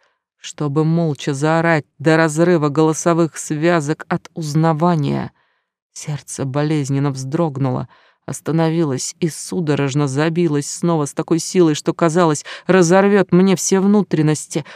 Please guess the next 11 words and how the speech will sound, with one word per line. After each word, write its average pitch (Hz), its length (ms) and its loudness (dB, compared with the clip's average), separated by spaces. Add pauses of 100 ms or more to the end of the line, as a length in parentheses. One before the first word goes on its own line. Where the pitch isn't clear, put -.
(100)
от 175 160 -2
скорости 165 640 0
течения — 156 720 -2 (500)
вспенившейся 151 920 -2
крови. 139 540 -10 (1300)
Он 151 180 2
мог 160 200 2
быть 156 180 -2
совершенно 151 540 -4
без 143 240 -6
кожи. - 380 -12